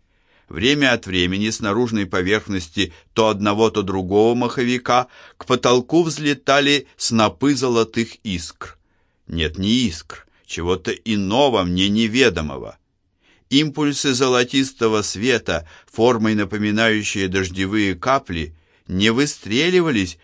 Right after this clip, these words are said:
как настоящие искры, а скользили к потолку, где поглощались сеткой из медной проволоки, сложное плетение которой напоминало персидский ковер.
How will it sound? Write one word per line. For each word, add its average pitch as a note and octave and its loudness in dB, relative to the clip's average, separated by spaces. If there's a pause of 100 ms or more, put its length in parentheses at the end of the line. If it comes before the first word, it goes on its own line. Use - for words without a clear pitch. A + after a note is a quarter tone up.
(120)
как G2 0
настоящие G2 0
искры, C#3 -4 (220)
а G#2 2
скользили C#3+ 2
к - -12
потолку, A#2 0 (260)
где A#2 2
поглощались C3 0
сеткой D#3 0
из A#2 -2
медной C#3+ 2
проволоки, D#2+ -2 (380)
сложное G2+ 2
плетение A2+ -2
которой A#2 0 (220)
напоминало F#2+ 0
персидский F2+ -4
ковер. D#2 -6